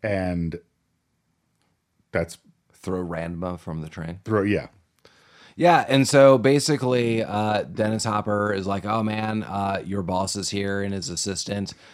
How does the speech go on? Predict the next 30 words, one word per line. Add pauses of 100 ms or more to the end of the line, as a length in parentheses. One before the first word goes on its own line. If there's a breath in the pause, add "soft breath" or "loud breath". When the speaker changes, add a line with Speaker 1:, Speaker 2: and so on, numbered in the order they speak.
(300 loud breath)
Speaker 2:
And
he's
like,
"No,
no,
no."
So
he
runs
off.
Speaker 1:
Yeah,
he
goes
Speaker 2:
Uh,
Speaker 1:
back
to
the
other
train
car.
Speaker 2:
'cause
Kiefer
Sutherland
insists. (460 soft breath)
And
then,
uh,
we
find
out,